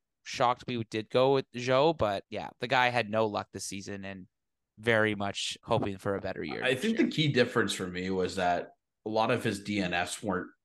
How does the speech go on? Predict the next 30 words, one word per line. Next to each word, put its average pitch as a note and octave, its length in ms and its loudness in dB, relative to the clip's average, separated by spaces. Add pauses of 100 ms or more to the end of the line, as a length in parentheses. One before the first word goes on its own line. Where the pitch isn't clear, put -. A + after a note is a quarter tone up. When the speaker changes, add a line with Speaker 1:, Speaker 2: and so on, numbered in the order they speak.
(120)
Speaker 2:
like, F#2 260 -2 (380)
let, A#2+ 180 2
let's A#2+ 160 4
say C3+ 140 6
most B2+ 360 4
of C3 60 0
his, A#2 100 0
I G#2 80 2
think A2+ 320 0
most B2+ 280 0
of A2+ 80 2
all G#2 200 4
of G#2+ 60 -4
his G#2 140 -6
D G2+ 160 -2
N F#2+ 100 -2
Fs F#2 220 -6
were G2 120 0
based F#2 320 -2
on F2 180 -2
technical F#2+ 540 -4
issues F#2 640 -6 (400)
and, F#2+ 320 -2
you G#2 100 -2
know, G2+ 100 0
one G#2 240 0
accident. F#2 640 -2 (140)
Like, G2 300 -4
Charles C#3+ 420 6
was A2 220 2